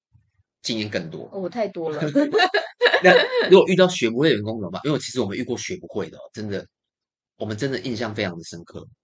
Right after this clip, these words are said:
Speaker 2: 我们这里比较特别，因为我们如果学不会，他就没有办法做客人，他就只能当助理。其实当久了，其实他自己就会淘汰了。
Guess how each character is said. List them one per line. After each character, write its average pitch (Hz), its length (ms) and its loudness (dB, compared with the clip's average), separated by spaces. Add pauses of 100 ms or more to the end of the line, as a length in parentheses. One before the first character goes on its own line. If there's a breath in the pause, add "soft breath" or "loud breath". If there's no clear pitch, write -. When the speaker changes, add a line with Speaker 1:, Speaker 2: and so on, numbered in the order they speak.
(240)
Speaker 2:
我 226 120 0
们 220 140 -2
这 330 100 -6
里 302 80 -2
比 185 60 -4
较 240 120 6
特 240 160 -4
别， 170 140 -6
因 208 120 -4
为 320 100 -2
我 226 140 2
们 175 280 -4
如 214 120 -2
果 254 100 4
学 190 160 -4
不 180 160 -10
会， 185 120 0
他 240 140 -8
就 262 100 -4
没 208 120 -4
有 180 100 -4
办 202 180 -6
法 190 140 -6
做 175 220 -6
客 180 160 -2
人， 147 100 -6
他 202 100 -4
就 214 120 -4
只 180 140 -12
能 151 140 -12
当 165 200 -6
助 180 220 -6
理。 120 100 -16
其 240 180 -6
实 233 60 -4
当 254 280 0
久 170 240 0
了， 151 100 -4
其 202 180 -10
实 190 240 -8
他 220 180 0
自 226 180 -8
己 - 120 -18
就 165 140 -8
会 170 100 2
淘 - 200 -8
汰 170 240 -6
了。 - 120 -10